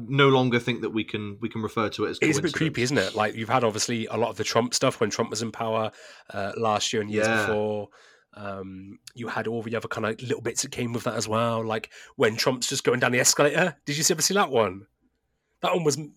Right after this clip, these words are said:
Speaker 2: oh, it was crazy. It was like he was in a shopping centre or something. He was going down a shopping centre and someone's holding a sign up in the background, and it's exactly the same as the fucking Simpson episode sign. It's
Speaker 1: Oh my
Speaker 2: messed up,
Speaker 1: God.
Speaker 2: man. Oh, it's
Speaker 1: <laughs>
Speaker 2: crazy.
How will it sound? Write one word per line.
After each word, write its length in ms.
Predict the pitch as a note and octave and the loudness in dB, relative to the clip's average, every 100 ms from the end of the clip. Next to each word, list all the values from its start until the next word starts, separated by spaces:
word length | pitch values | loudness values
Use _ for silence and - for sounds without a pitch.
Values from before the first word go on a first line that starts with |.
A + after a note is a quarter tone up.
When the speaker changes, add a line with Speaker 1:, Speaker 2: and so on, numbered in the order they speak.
| - | 0
Speaker 2:
oh, 300 | C3 A2+ A2 - - | 2 2 0 -8 -16
it 40 | F3+ | -6
was 100 | F3+ | -4
crazy. 540 | G#3+ G#3+ G#3 C#3 F2+ _ _ _ _ _ _ _ _ _ - | 0 2 2 2 0 _ _ _ _ _ _ _ _ _ -10
It 60 | |
was 180 | C#3 C3+ | -8 -6
like 200 | C#3 B2+ - | -8 -10 -14
he 140 | D#3 | -10
was 160 | D3 C3 | -8 -4
in 100 | D#3 | 0
a 40 | |
shopping 280 | - D#3+ E3+ | 0 0 0
centre 240 | - D3+ | 2 2
or 60 | A#2 | 2
something. 240 | - G2+ | 0 -2
He 80 | G2+ | -2
was 120 | A2 | -4
going 220 | A2 A#2+ | 2 2
down 140 | A#2 A2 | 2 2
a 40 | |
shopping 260 | G2+ A#2+ A#2+ | 2 0 -2
centre 320 | A2+ G2 F#2 - - - | -4 -6 -14 -18 -20 -10
and 120 | A#2+ A#2 | -4 2
someone's 260 | D3 D3 | 2 4
holding 220 | C#3+ C#3 | 4 4
a 40 | B2+ | 4
sign 320 | - C3 C#3 | 4 4 2
up 80 | A#2 | 0
in 20 | |
the 60 | A2 | 2
background, 520 | C3 - G#2+ F#2+ F#2+ - - - | 0 0 -2 -4 -12 -20 -12 -2
and 100 | B2 | 0
it's 160 | A2+ | 0
exactly 480 | B2 A2 - C#3 C3 | -2 0 2 2 0
the 80 | B2+ | 0
same 380 | - C3+ C#3+ A2+ | 2 2 2 -2
as 80 | |
the 80 | G2+ | -6
fucking 640 | G#2 B2+ - A#2 A2 A#2 - | -6 -6 -4 -4 -6 -10 -4
Simpson 380 | - E3 C#3+ B2 | -2 2 2 2
episode 280 | A#2 A#2 | 2 2
sign. 360 | G2+ A2 G2 F#2 _ _ _ _ _ _ _ _ _ _ _ - | 2 0 0 -4 _ _ _ _ _ _ _ _ _ _ _ -6
It's 120 | - | 0
Speaker 1:
Oh 20 | |
my 80 | C3 | 4
Speaker 2:
messed 160 | - - | 4 4
up, 180 | A2+ G#2+ | 4 4
Speaker 1:
God. 0 | |
Speaker 2:
man. 140 | G#2+ B2 | 2 2
Oh, 300 | G3+ G3+ F3+ | 2 4 4
it's 160 | F3 | 4
Speaker 1:
<laughs> 60 | C3 | 4
Speaker 2:
crazy. 460 | F3 G3 D3+ G#2 | 2 0 -2 -4